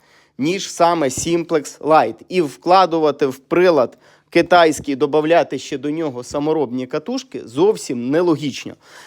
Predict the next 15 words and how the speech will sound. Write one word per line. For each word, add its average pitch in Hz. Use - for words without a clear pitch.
Чи -
навіть 185
заводські 165
катушки. 147
Ми 185
тестували 170
катушку 147
Tiger, 156
Sander, 185
то, 202
те -
саме 160
буде 185
в 208
нас. 208